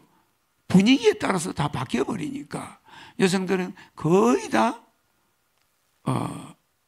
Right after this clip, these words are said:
남성과 차이가 심하다고 봐야지. 남성들은, 어, 그런 정신적이기 때문에 불안정되는 사람이 거의 없어요. 그러나 여성들은 아버지가 심하게 바람을 피웠다,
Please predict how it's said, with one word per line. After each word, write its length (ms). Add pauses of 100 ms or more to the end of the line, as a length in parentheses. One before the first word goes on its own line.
(400)
남성과 520
차이가 440 (380)
심하다고 680
봐야지. 680 (640)
남성들은, 680 (380)
어, 160
그런 260
정신적이기 600
때문에 300
불안정되는 680
사람이 320 (400)
거의 300
없어요. 500 (1000)
그러나 200
여성들은 540 (340)
아버지가 520 (180)
심하게 540
바람을 380
피웠다, 460